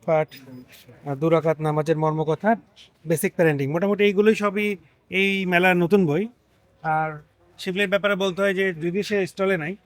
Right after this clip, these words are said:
তো সম্পর্কের কারণে সে আমাকে বলল ফোন দেওয়ার পরে যে, "ভাই, আপনার যে দুই তিনটা বই ভালো লাগে আপনি নিয়ে যান।" সে জায়গা থেকে আমি দুই তিনটা বই সিলেক্ট করব। এক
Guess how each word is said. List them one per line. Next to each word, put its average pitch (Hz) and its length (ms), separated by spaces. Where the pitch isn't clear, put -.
তো 160 80
সম্পর্কের 170 460
কারণে 180 260
সে 175 140
আমাকে 165 320
বলল 170 300
ফোন 165 220
দেওয়ার 165 160
পরে 165 200
যে, 165 60
"ভাই, 151 240
আপনার 160 260
যে 160 140
দুই 160 160
তিনটা 160 240
বই 156 140
ভালো 151 200
লাগে 160 180
আপনি 151 160
নিয়ে 151 180
যান।" 117 180
সে 180 180
জায়গা 180 180
থেকে 185 200
আমি 180 100
দুই 165 120
তিনটা 170 220
বই 165 180
সিলেক্ট 165 280
করব। 156 320
এক 151 120